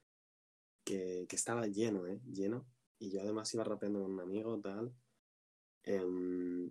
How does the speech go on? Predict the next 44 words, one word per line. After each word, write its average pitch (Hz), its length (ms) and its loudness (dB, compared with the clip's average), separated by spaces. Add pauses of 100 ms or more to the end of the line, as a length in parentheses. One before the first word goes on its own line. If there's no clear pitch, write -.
(140)
y, 92 300 0
buah, 90 240 -2
de 85 80 -4
repente 90 500 -4
todo 90 140 -2
el 90 60 -2
mundo 90 180 -2
aplaudiendo, 90 540 0
se 90 220 -2
subió 90 400 -4
en 87 100 -4
plan 90 240 -12
de... 87 220 -16 (320)
Se - 180 -2
levantaron 90 600 0
todos 92 280 0
de 92 100 0
la 92 120 -4
silla 92 300 0
del 90 180 0
metro. 92 360 0
O - 20 -8
sea, 92 160 -6
era 101 160 0
como 123 140 4
un 131 100 2
concierto 120 560 0
de 113 80 4
verdad. 107 400 2 (400)
De 98 80 -4
repente 95 340 0
empezaron 101 400 0
a 95 60 -4
darme 95 200 -2
más 95 200 -6
de 101 80 -4
dinero 95 440 -2
y 95 60 -2
decir 95 260 -4
que 95 140 -2
tocara 92 440 -6
otra. 101 520 -8 (480)
Una 95 220 -2
señora 95 380 0